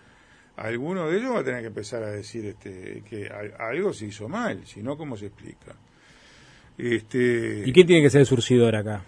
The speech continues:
Speaker 2: de, de estos
Speaker 1: Yo, yo
Speaker 2: encuentros?
Speaker 1: creo que es la acción de gobierno, en primer lugar, y en segundo lugar, este, también creo que el surcido tiene que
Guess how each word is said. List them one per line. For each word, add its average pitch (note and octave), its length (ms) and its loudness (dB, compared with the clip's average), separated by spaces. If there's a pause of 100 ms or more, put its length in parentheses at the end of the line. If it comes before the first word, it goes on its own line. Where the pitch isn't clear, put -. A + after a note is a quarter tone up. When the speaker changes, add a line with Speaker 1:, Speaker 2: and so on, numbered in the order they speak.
Speaker 2:
de, G#2 360 -8 (1040)
de A2+ 100 -4
estos - 140 2
Speaker 1:
Yo, D#4 100 6
yo A#3 60 2
Speaker 2:
encuentros? A#3+ 300 4
Speaker 1:
creo E4+ 260 6
que C4 120 -2
es G#3 60 2
la E3+ 100 4
acción E3+ 320 0
de D3+ 120 2
gobierno, E3+ 920 2 (160)
en A2 80 -8
primer A2+ 380 -6
lugar, D#3 540 0
y C#3 160 -6
en C3+ 100 -2
segundo G3+ 460 -2
lugar, G3 340 2
este, A#2+ 640 -4 (640)
también E3 440 0
creo A#3+ 320 -2
que F3 120 2
el C#3 60 0
surcido G#3 680 0
tiene E3 200 -2
que C3+ 120 -4